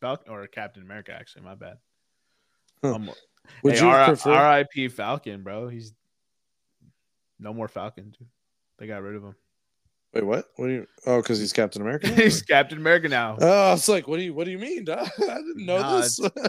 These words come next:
Speaker 1: it's it. I'm, I dead named him, bro. He's not, he's not Falcon no more. He's Captain America, dude.
Speaker 2: You know,
Speaker 1: Yeah.
Speaker 2: as Captain America, I don't know about you, I kinda hate the costume. It looked too, like, puffy on him, and it didn't,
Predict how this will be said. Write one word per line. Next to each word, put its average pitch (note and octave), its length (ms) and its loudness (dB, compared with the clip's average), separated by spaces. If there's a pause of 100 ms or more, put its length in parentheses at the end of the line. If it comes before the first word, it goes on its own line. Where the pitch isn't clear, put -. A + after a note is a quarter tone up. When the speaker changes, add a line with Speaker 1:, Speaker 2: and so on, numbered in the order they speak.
Speaker 1:
it's A#3+ 80 -6
it. D#3 160 0
I'm, D3 320 4
I C3 120 0
dead C#3+ 280 0
named C3+ 300 -4
him, B2 120 -6
bro. C3 200 -2
He's C#3 180 -10
not, B2+ 260 -10
he's B2+ 220 -16
not C3+ 200 -12
Falcon B2+ 360 -12
no F#2+ 120 -12
more. F#2 160 -14
He's G2 120 -16
Captain A2 320 -14
America, A#2 320 -14
dude. G2+ 200 -20 (840)
Speaker 2:
You E3 140 -12
know, A3+ 200 -4
Speaker 1:
Yeah. A3+ 60 -6 (640)
Speaker 2:
as C#3+ 160 -12
Captain E3 400 -8
America, C#3+ 480 -10
I B2+ 100 -10
don't D3+ 100 -12
know D#3+ 60 -10
about C#3 200 -10
you, C#3 280 -12
I - 140 -20
kinda B2 320 -14
hate A2 200 -12
the - 80 -12
costume. G2+ 480 -8 (640)
It C3+ 100 0
looked D3 240 2
too, E3 340 -2
like, A#2 260 -2 (100)
puffy D3+ 360 -6
on E3 160 -4
him, G3 160 -6
and A#2 180 -8
it G#2 120 -8
didn't, A#2 360 -6